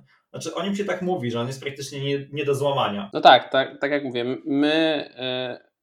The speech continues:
Speaker 2: my wiesz, znaliśmy, z-, znaliśmy, <laughs> znamy bardzo dobrze tę technologię blockchain i my mówimy sobie, e, dla tak ważnego systemu, jakim jest, e, system obiegu dokumentów, jeżeli chcemy, żeby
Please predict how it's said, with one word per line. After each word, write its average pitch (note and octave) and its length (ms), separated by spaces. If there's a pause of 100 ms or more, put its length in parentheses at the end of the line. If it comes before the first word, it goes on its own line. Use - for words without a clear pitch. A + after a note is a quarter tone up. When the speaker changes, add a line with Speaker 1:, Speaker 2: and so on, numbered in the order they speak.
Speaker 2:
my C#3 100
wiesz, B2 260
znaliśmy, D3+ 460 (120)
z-, - 320
znaliśmy, B2 440
<laughs> C3 40
znamy D3+ 200
bardzo C#3+ 280
dobrze C#3+ 240
tę A#2+ 120
technologię A#2 460
blockchain A2+ 420 (160)
i B2+ 100
my B2+ 100
mówimy C3 280
sobie, B2 420 (640)
e, A#2 360 (260)
dla G3+ 100
tak - 160
ważnego D#3 320
systemu, A#2+ 680 (120)
jakim A#2+ 240
jest, A#2+ 340
e, A#2+ 180
system C3+ 300
obiegu B2+ 280
dokumentów, A#2 520
jeżeli B2 420
chcemy, C#3 340
żeby A#2+ 420